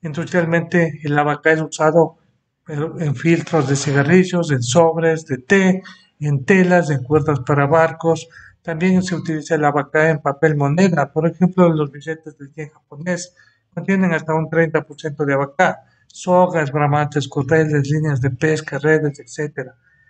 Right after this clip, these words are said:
así como una vasta cantidad de sacos, especialmente para lo que es, eh,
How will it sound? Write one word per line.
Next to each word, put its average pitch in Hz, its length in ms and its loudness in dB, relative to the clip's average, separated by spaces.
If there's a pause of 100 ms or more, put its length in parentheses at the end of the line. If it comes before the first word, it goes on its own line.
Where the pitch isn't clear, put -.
(240)
así 185 260 -6
como 160 220 -4
una 165 260 0
vasta 175 380 0
cantidad 147 400 -2
de 139 140 -8
sacos, 156 420 -2
especialmente 175 760 2
para 156 500 0 (340)
lo 147 220 -12
que 160 320 0
es, 151 120 -4
eh, 143 380 2